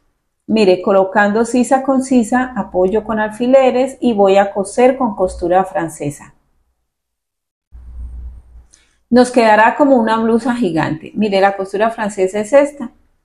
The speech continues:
Coso por el derecho y luego por el revés. Aquí ya cosimos, pusimos las dos mangas, mire qué sencillo. Ahora lo que voy a hacer es que coso por el costado lo mismo.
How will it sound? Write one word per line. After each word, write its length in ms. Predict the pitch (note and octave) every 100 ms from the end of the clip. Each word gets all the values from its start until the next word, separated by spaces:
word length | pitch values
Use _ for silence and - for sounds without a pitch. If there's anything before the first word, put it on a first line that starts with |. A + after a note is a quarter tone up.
| _ -
Coso 280 | G#3+ A#3+ B3
por 100 | A3+
el 140 | G#3
derecho 560 | F#3 F3+ F#3+ - C4+ -
y 60 | G#3
luego 360 | F#3 E3+ F#3
por 100 | G3
el 140 | F#3 F3+
revés. 500 | E3 D#3 D3+ - _ _ _ -
Aquí 260 | G#3+ A#3
ya 240 | A3+ A3 A#3
cosimos, 800 | A#3 - C4+ C#4+ D#4+ - - _ _ _ _
pusimos 400 | G#3 G#3 G#3 G3
las 200 | G#3+ G3+
dos 160 | F#3 F3+
mangas, 380 | G#3+ A#3 A#3+ B3+
mire 260 | A#3+ A3
qué 140 | A3+ G#3
sencillo. 760 | G#3+ G#3 - B3+ C4 D4 D4+ - _ _ _ _ - -
Ahora 340 | A#3 A3+ B3
lo 160 | C4 B3+
que 80 |
voy 220 | G#3 G3 G#3+
a 80 |
hacer 380 | A#3 A#3+ C4+ C4+
es 180 | B3+ -
que 240 | - B3
coso 400 | - B3 B3+ C4+
por 120 | B3+ A3
el 180 | G3
costado 720 | - F#3+ - - A3+ A#3 B3+ B3
lo 160 | G#3
mismo. 560 | G3 A3 A#3 G#3 F#3 E3+